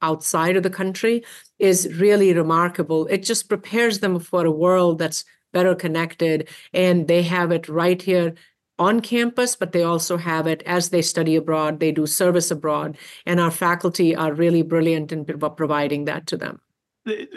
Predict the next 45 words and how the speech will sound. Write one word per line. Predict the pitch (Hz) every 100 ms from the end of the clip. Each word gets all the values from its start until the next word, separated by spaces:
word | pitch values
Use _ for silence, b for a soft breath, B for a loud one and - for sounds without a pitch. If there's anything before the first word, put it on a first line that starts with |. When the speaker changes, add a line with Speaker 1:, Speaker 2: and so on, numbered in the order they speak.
| 208
Speaker 2:
the | 180
word | 165 185 143
connected, | - 160 139 139 - 127 98 -
uh, | 123
I | 120 120 131
know | 135 139
I, | 127 135
I've | 120 113
seen | - 131
several, | 113 147 131 135 127
uh, | 120 113 123 -
of | 120
the | 120 127
interviews | 139 147 131 127 135
you |
have | 131 117
done | 139 131
since, | - 120 110 -
since | - 117
taking | - 143 131 127
over | 147 139 139 -
as | 117
president | - 151 139 131 117
there | 117
at | 127
U | 120 120
N |
D, | 120 117 B B B -
and | 147
you | 139
talk | 147 175
about | 165 156
the | 151
importance | 127 160 160 151
of | 139 -
connecting | 135 131 143 - 139
to | -
community, | 117 - 123 127 131 110 101
connecting | - 127 139 - 127
to, | 113 - 135 135 127 B B B _ -
uh, | 110
business | 101 143 135 143 143
and | 131
industry. | 139 123 - 123 110 87 b b
Uh, | -